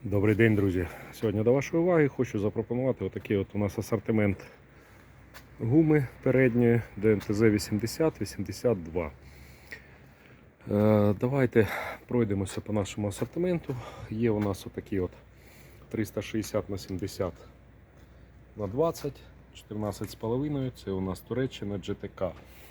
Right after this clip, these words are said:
Вона йде без камери, без ободної ленти.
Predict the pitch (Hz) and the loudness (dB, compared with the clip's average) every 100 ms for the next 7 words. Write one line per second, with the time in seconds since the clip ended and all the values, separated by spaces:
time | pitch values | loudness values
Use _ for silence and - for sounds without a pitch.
0 | - - - 95 110 101 85 90 92 82 | -20 -20 -8 -2 2 2 2 0 0 0
1 | 98 107 - - 147 151 147 135 - - | 0 0 0 -2 0 2 0 -2 -6 -12
2 | 92 110 95 87 87 98 101 92 - 95 | -6 -4 -4 -6 -4 -2 -2 -4 -6 -2
3 | 95 90 - | 0 0 -6